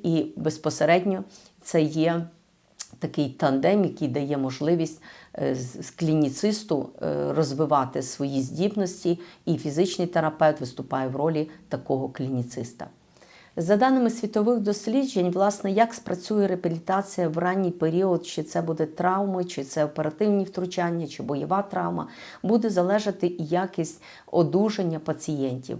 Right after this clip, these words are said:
І, власне, завдяки такій ранній реабілітації скорочуються кошти і час одужання пацієнтів. І, відповідно,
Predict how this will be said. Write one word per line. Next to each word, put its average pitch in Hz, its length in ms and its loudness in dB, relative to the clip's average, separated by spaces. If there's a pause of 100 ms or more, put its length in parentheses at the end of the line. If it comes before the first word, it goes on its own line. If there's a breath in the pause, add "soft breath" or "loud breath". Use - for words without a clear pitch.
І, 170 100 -2
власне, 175 500 2
завдяки 156 520 0
такій 156 320 0
ранній 196 340 2
реабілітації 143 920 -4 (260 loud breath)
скорочуються 143 840 0
кошти 208 580 -2
і 135 100 -2
час 180 500 0
одужання 165 500 -2
пацієнтів. 156 760 -4 (100)
І, 147 120 -2
відповідно, 165 640 -2